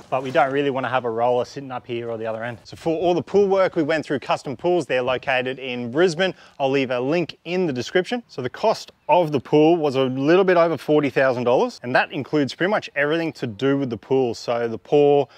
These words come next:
the Pebblecrete, the cleaner, pump, and the filter, all of this was within that price. Obviously, it's gonna be extra for anyone to wire it up. I'm an electrician, I got that done myself.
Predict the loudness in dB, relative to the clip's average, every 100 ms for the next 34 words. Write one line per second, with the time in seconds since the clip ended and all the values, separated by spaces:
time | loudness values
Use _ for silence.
0 | _ -12 -4 -2 -2 -4 -2 0 -2 -6
1 | -4 -2 2 0 -2 -2 0 0 -4 -10
2 | -12 -2 0 2 0 0 2 2 2 0
3 | 0 -4 -4 -4 -4 -2 -4 -6 -4 -2
4 | -4 -10 -12 -6 -6 -4 -4 -2 -2 -2
5 | -2 -4 -2 0 4 4 2 0 0 0
6 | -2 -2 -2 -4 0 4 4 4 4 4
7 | 2 -6 -8 -2 0 0 -2 -4 -2 -2
8 | -2 -4 -4 -6 -4 -2 -2 -4 -4 -6
9 | -2 -4 -2 -6 2 4 4 0 -18